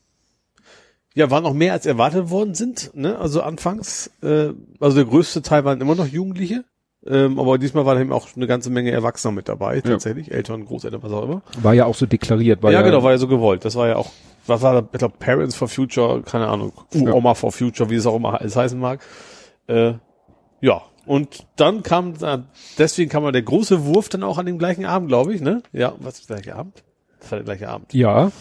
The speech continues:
Speaker 2: aber erstmal müssen wir ja gerade, wenn wir von Hamburg reden,
Speaker 1: Ja.
Speaker 2: finde
Speaker 1: Da
Speaker 2: ich schon, dass man das, äh, nicht im Hamburger Kontext, sondern in diesem Kontext.
Speaker 1: Ja.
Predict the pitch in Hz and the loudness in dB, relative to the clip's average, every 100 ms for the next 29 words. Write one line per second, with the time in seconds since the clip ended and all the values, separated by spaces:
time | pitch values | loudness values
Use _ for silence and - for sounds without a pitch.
0 | 135 - 127 113 170 170 180 156 151 - | -6 -2 2 2 2 -2 0 0 0 2
1 | 120 117 113 - 113 95 165 214 131 107 | 2 2 -2 -2 -2 2 2 4 2 2
2 | 104 107 110 160 220 110 101 110 156 _ | 0 0 0 -4 -6 -2 -2 -2 -6 _
3 | _ _ 135 - 120 - 160 - - - | _ _ -20 -16 -16 -18 -20 -20 -20 -20
4 | - _ _ _ - 147 151 - - 131 | -20 _ _ _ 0 2 2 -2 -14 -12
5 | - 151 147 139 143 147 139 135 - 123 | 0 0 0 0 0 2 0 0 -2 -6
6 | 120 131 131 135 127 101 147 151 147 156 | -2 -2 0 -2 0 0 2 2 2 2
7 | 151 151 - 143 135 135 127 127 120 117 | 2 0 0 -2 -2 -2 -2 -4 -4 -6
8 | 110 110 127 123 | -2 0 2 0